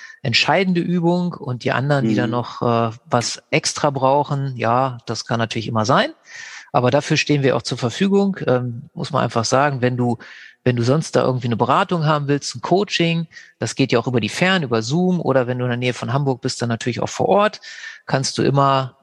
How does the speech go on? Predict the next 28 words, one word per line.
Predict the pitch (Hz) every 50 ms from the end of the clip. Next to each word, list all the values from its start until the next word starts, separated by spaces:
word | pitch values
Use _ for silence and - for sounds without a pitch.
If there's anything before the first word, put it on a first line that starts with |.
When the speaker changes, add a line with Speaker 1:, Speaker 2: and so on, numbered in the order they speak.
| _ -
Speaker 1:
der | - 113
Link | 113 127 131 127
ist | - 127 - -
in | 127 117
den | 110 107
Shownotes, | - - 143 139 143 143 135 127 - -
kannst | - 117 - -
du | -
immer | 123 123 117
auf | 113 110 -
der | - 110
Webseite | 113 135 - - - 117 110 - 107
gucken | - - 175 - - 160 160 156 151
und | - - 123 120 - -
dir | 120 120
auch | 113 -
ein | 120
Coaching | - - 107 107 - - 104 98
buchen, | - - - - - -
bei | - - 123
Peter | - - 120 - - 113 104 110 - 131
oder | 113 110 113
bei | 120 113 117
mir | 113 120 127 123 113
oder | 107 104 107
wie | 113 110 -
auch | - -
immer, | - 160 196 226 240 226